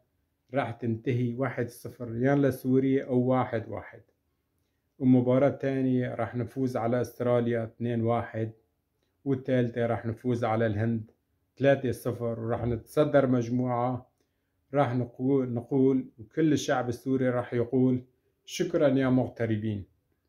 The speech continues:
كنا مخدوعين بهدوليك، هؤلاء المحليين على مدار خمسين سنة واسطات ومحسوبيات وطواويس".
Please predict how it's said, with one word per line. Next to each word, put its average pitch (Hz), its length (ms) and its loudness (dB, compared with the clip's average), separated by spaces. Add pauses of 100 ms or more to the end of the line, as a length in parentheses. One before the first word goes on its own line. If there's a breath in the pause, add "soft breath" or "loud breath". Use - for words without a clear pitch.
(760)
كنا 151 200 2
مخدوعين 139 720 4
بهدوليك، 127 680 0 (160)
هؤلاء 131 560 0
المحليين 117 1000 0 (680)
على 131 160 4
مدار 131 320 4
خمسين 139 520 2
سنة 131 280 0
واسطات 123 580 0
ومحسوبيات 117 840 -2
وطواويس". 104 800 -4